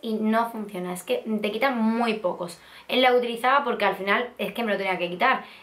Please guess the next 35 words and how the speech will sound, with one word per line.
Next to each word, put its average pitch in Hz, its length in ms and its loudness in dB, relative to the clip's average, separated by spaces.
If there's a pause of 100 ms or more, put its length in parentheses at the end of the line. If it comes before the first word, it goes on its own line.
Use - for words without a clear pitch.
Eh, 208 240 4
te 202 100 0
quita 214 180 2
algunos 240 680 -2 (260)
que 196 120 -6
son 208 180 -6
así 220 200 -2
más 254 180 2
grandes, 277 420 4
pero 214 300 4
no 208 260 2
te 208 60 0
los 202 120 2
quita 196 220 -6
todos. 175 320 0 (400)
Y 262 140 2
esto, 349 340 2 (600)
yo 277 120 6
de 277 80 10
verdad 233 320 4
creo 240 160 0
que 262 240 2
esto 240 240 -4
es 240 80 0
algo 233 160 0
muy 220 340 2
personal, 208 540 0
cada 202 240 4
uno 220 240 -2
tiene 214 300 2
la 202 180 2
piel 202 320 0
de 220 140 2
una 208 240 2
forma, 240 500 2